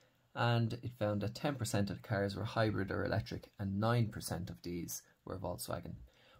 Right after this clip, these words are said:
One car is selected at random from the car park. Find a probability that it's a Volkswagen car. So to find a probability that it's a Volkswagen car, we'll basically find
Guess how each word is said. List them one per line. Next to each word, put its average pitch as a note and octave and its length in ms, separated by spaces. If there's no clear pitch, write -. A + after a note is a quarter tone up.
One D#3+ 200
car G#2 300
is G2 80
selected G#2 440
at - 140
random G2+ 320
from - 180
the A2+ 80
car A#2+ 220
park. A#2 320
Find G#2+ 200
a A2 40
probability G2 800
that F#2 200
it's - 420
a A2 60
Volkswagen F#2+ 580
car. - 320
So G#2+ 240
to B2 120
find D3 340
a B2 40
probability G2+ 680
that F#2 180
it's F2+ 160
a G#2+ 40
Volkswagen G2 500
car, G2+ 260
we'll F#2+ 80
basically G#2 480
find G2+ 580